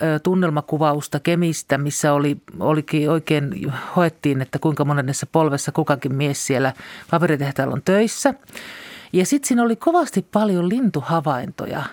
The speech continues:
ja sellaista niin kuin luontotunnelmointia, laulujoutsenista ja, ja muista. Niin mä jäin miettimään sitä, että siis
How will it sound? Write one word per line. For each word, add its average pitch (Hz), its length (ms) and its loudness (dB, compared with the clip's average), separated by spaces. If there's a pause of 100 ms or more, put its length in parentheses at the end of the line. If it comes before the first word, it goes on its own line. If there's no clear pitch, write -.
ja - 80 -4
sellaista 190 440 0
niin 185 180 2
kuin 190 220 0 (400)
luontotunnelmointia, 170 1600 0 (640)
laulujoutsenista 156 1400 2
ja, 135 240 -2 (180)
ja 139 120 0
muista. 135 520 -2 (600)
Niin 233 80 0
mä 302 80 2
jäin 277 180 4
miettimään 262 420 0
sitä, 202 300 -2
että 175 180 -4
siis 185 260 -4